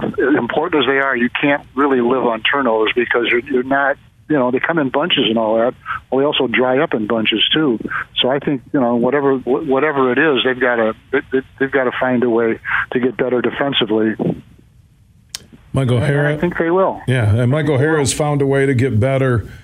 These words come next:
Speaker 2: uh, in his writing, each and every story at Detroit Lions dot com.
Speaker 1: <laughs> How about that?
Speaker 2: He's kinda like, uh, Mike Okudah O'Hara, where the guy,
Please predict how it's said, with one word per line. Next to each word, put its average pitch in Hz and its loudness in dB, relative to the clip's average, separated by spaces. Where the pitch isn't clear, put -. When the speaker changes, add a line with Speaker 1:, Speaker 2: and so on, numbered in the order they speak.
Speaker 2:
uh, 120 0
in 127 2
his 113 2
writing, 135 2
each 131 0
and 139 0
every 135 2
story 127 0
at 101 0
Detroit 120 0
Lions 120 0
dot 120 0
com. 127 2
Speaker 1:
<laughs> - -8
How 170 0
about 143 -2
that? 143 0
Speaker 2:
He's 143 0
kinda 185 0
like, 165 0
uh, 147 0
Mike 160 2
Okudah 170 0
O'Hara, 139 2
where 123 4
the 117 2
guy, 147 2